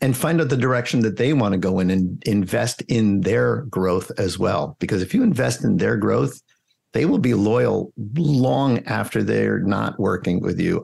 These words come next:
I just had dinner in Boston with a couple of the guys who used to work for me because I was in Boston with a former student who wanted to meet them. And I said, "Well, let's see if we can do dinner." They all showed up.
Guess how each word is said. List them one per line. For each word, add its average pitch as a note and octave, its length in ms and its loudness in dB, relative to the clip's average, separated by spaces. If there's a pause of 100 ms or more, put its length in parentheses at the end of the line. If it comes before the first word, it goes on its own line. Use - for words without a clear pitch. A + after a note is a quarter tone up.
I D3 240 -2 (320)
just C3 180 -4
had A#2 220 -2
dinner A2 420 0 (400)
in A2+ 180 2
Boston G#2+ 420 0
with F#2+ 100 0
a F#2 40 -2
couple A2 280 -2
of G2 80 0
the F#2+ 100 0
guys G2+ 340 -2
who G2+ 200 0
used G#2+ 280 0
to G2+ 60 0
work A#2 220 0
for A2+ 120 -2
me F#2+ 160 2
because F#2+ 540 -2
I G#2 120 -2
was G2 160 -2
in A#2 100 0
Boston G#2+ 400 0
with F#2 120 2
a F2+ 200 -2
former G#2+ 280 0
student A#2 520 0 (220)
who E3 140 0
wanted C#3 240 2
to C#3+ 80 0
meet C#3+ 240 2
them. A2 340 -2 (260)
And A#2+ 100 0
I A2+ 40 2
said, C#3+ 160 0
"Well, D3+ 100 2
let's G3+ 140 0
see G#3+ 80 0
if D#3 60 0
we D3 100 2
can C#3 80 2
do C3+ 100 2
dinner." B2 320 -2 (600)
They A2+ 140 -2
all D3 220 2
showed E3+ 320 0
up. G2+ 260 -2